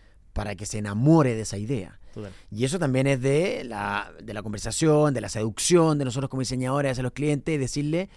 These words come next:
Speaker 2: Total.
Speaker 1: "Esto es el equilibrio perfecto y este es el resultado de ustedes dos". Eh, y, y se logra eso, equilibrando a lo mejor de repente algunas áreas de la casa, a lo mejor tienen más,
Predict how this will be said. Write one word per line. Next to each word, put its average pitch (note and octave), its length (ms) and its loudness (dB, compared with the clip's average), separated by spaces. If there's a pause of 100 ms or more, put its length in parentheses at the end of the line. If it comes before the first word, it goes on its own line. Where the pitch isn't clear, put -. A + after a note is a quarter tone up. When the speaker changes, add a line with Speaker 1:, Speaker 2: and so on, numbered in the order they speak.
Speaker 2:
Total. - 140 -8
Speaker 1:
"Esto C3+ 140 -6
es D#3 60 0
el D#3 60 2
equilibrio C#3 300 0
perfecto C#3 480 -2
y D3 80 0
este D3 140 -4
es - 80 -4
el C3 100 -2
resultado A#2 380 -2
de D#3 60 2
ustedes A2+ 280 -2
dos". B2 320 -4 (680)
Eh, G#2 440 -6 (640)
y, C#3 200 -4
y D3+ 100 -2
se E3 120 2
logra A3 240 4
eso, A3 160 -2
equilibrando C#3 480 2
a - 20 4
lo B2+ 80 2
mejor C3+ 160 -4
de C3+ 60 0
repente C#3 400 0 (260)
algunas C3+ 520 -2
áreas C#3+ 220 -4
de B2+ 60 -2
la B2 100 -4
casa, C#3 360 -4
a C3 40 -2
lo B2 80 -4
mejor B2+ 200 -6
tienen C3 200 -6
más, B2+ 140 -6